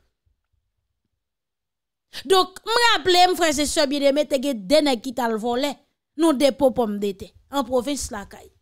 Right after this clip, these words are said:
Et puis kounye a la, mais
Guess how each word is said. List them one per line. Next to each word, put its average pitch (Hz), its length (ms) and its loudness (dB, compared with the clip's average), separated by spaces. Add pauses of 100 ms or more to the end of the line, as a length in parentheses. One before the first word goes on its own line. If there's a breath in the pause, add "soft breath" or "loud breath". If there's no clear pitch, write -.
(880)
Et 359 120 2
puis 494 160 6
kounye 554 300 6
a 359 40 4
la, 415 560 2
mais 453 220 2